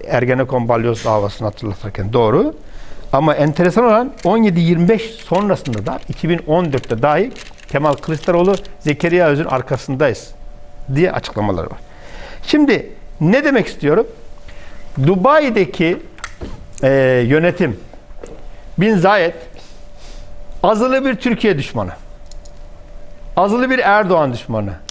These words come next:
Nedeni de şu. E, Türkiye modeli, demokratik, laik bir, e, Türkiye Cumhuriyeti modeli Arap coğrafyasında,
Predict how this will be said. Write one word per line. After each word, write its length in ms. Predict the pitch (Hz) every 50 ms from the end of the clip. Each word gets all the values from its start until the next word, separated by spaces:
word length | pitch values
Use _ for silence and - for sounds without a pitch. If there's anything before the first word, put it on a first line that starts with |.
| - - - - - - - - - - - 165 170 - - - -
Nedeni 420 | 160 151 214 247 262 254 240 240
de 120 | 269 302 233
şu. 280 | - 277 208 127 95 - - - - - - - - - - - - - - - - - - - - - - - - - - - -
E, 540 | 151 151 151 147 147 143 135 131 127 123 120 104 - - - - - - -
Türkiye 380 | - 240 262 196 - 262 247
modeli, 480 | 220 208 214 208 190 202 185 196 196 - - -
demokratik, 480 | 170 208 214 202 - 170 160 180 - 185
laik 300 | 185 208 202 185 175 - - - - - - - - - - -
bir, 300 | 131 151 196 180 143 123 - - - - - 127
e, 420 | 147 127 127 123 123 120 117 117 110 110 - - - - - - - 135 - -
Türkiye 440 | - 233 226 - - 196 175 156
Cumhuriyeti 420 | 143 156 143 139 139 135 131 - 143
modeli 520 | 127 147 196 208 180 196 196 226 233 220 - - - - - - - - - - - - - - - - - - - - -
Arap 300 | 175 214 254 277 277 -
coğrafyasında, 840 | 202 196 185 175 180 180 165 - - 185 196 208 247 254 247 -